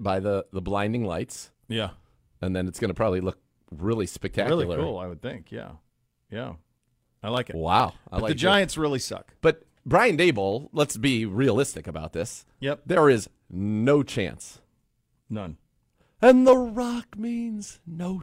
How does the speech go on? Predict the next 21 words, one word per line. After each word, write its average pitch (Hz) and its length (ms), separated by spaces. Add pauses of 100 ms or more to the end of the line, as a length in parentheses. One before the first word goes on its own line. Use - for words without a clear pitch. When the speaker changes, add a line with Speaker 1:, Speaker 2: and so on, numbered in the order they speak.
Speaker 1:
chance - 680 (560)
that 101 320
they 147 180
give 135 240
Daniel 131 320
Jones 120 320
that 113 220
contract 127 480 (100)
without 113 600
Brian 113 320
Daboll 120 260
being 107 160
like, 90 320
"Yes, 113 500 (300)
this 117 300 (100)
is 110 360
the 101 120
dude." 92 320
Speaker 2:
Or 165 540 (160)
do 113 140
you, 131 200